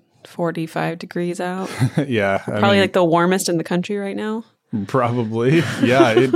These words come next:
Speaker 2: <laughs> it turned pretty mild. We have, we still have snow on the ground,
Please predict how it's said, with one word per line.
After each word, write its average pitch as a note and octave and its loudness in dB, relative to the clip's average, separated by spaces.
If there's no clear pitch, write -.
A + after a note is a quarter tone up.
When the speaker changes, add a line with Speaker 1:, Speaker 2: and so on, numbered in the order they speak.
Speaker 2:
<laughs> - -20
it - -6
turned D#3 0
pretty C3+ 2
mild. A2+ 2
We C#3+ 4
have, D3+ 2
we D3+ 4
still D3+ 2
have C3 2
snow B2+ 2
on A2+ 2
the A2 0
ground, G#2 0